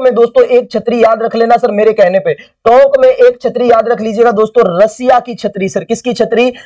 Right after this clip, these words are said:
रसिया की छतरी। अब रसिया कुंडों में फंस गई दोस्तों, याद रखिएगा, तो नवाबों की नगरी में फंस गई रजिया। तो रसिया जो है वो दोस्तों कहां पर जा फंसी है? नवाबों की नगरी। और नवाबों की नगरी किसे कहा जाता है मेरे दोस्त? टोंक को कहा जाता है। क्लियर है क्या सभी बच्चों का?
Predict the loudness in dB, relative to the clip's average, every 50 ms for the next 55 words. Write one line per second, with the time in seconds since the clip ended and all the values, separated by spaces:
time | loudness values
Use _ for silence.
0 | _ -2 0 0 0 0 0 0 0 0 0 -4 -6 -6 -6 -6 -6 -8 -10 -10
1 | _ _ -4 -2 0 0 0 0 0 0 0 0 0 -2 -4 -2 0 0 2 2
2 | 2 2 2 0 0 0 0 -2 0 0 -2 -2 0 0 2 2 2 2 0 0
3 | -4 -6 -4 -4 -2 2 2 2 2 0 -2 -2 0 2 2 2 2 0 -2 -2
4 | 0 0 0 0 -2 -2 -2 0 0 0 0 0 -2 0 0 0 0 2 0 0
5 | 0 -2 -6 -16 -20 -6 _ 0 2 2 0 0 0 0 0 0 2 2 4 4
6 | 4 2 2 0 -2 -2 0 0 0 2 0 0 0 0 0 0 0 0 0 -2
7 | -4 -2 0 2 2 2 2 0 -4 -4 -2 0 2 2 2 2 0 -2 -4 -2
8 | -2 -2 0 0 0 0 0 2 2 2 2 2 0 0 -2 -2 -2 -4 -2 -2
9 | -4 -4 -2 -2 0 0 2 2 2 2 2 0 0 0 0 2 2 2 2 4
10 | 4 2 2 2 0 -4 -4 -4 _ _ -2 0 0 0 0 0 0 0 2 0
11 | 2 2 2 2 2 2 2 0 0 0 0 2 2 4 4 2 2 2 0 0
12 | 0 -2 -2 0 0 0 -2 0 0 0 2 2 2 0